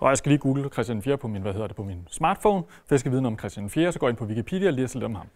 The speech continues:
Så det er sådan, vi, vi søger jo rigtig meget efter informationer. Men ofte søger vi faktisk informationer som en del af det at bevæge os hen imod at købe en vare.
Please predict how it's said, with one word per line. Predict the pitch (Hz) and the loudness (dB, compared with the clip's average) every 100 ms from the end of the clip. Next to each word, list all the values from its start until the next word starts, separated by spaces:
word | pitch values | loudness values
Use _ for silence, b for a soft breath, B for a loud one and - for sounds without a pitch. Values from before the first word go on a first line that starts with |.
| _ _ _ _ - b b b b b b b | _ _ _ _ -20 b b b b b b b
Så | - | -6
det | 120 | -2
er | |
sådan, | 156 160 139 | 0 0 -2
vi, | 139 139 147 | -2 -4 -4
vi | 143 | -4
søger | 131 160 | 2 4
jo | 175 | 4
rigtig | 175 208 - | 2 0 -2
meget | 143 113 | -2 -2
efter | 101 110 | -4 -8
informationer. | - 101 - - - _ _ _ _ _ _ _ _ - | -10 -12 -12 -16 -20 _ _ _ _ _ _ _ _ -2
Men | 131 | 0
ofte | 180 254 | 2 2
søger | - 208 | 2 2
vi | 190 | 0
faktisk | 175 180 190 | -2 -2 -4
informationer | 170 160 135 143 170 175 | -4 -2 -2 -2 -4 -4
som | 151 | -6
en | 120 - | -6 -4
del | 175 165 165 b b b - | -4 -4 -10 b b b -8
af | - | -4
det | 135 151 b b b b - | -2 -2 b b b b -4
at | 131 110 b b b b - | -2 -2 b b b b -2
bevæge | 135 123 | 0 2
os | 117 | 0
hen | - 185 226 | 2 0 0
imod | 160 135 165 - b b b _ | 0 0 0 -4 b b b _
at | - | -8
købe | - 135 160 | -2 0 0
en | 170 | 2
vare. | 202 180 | 2 0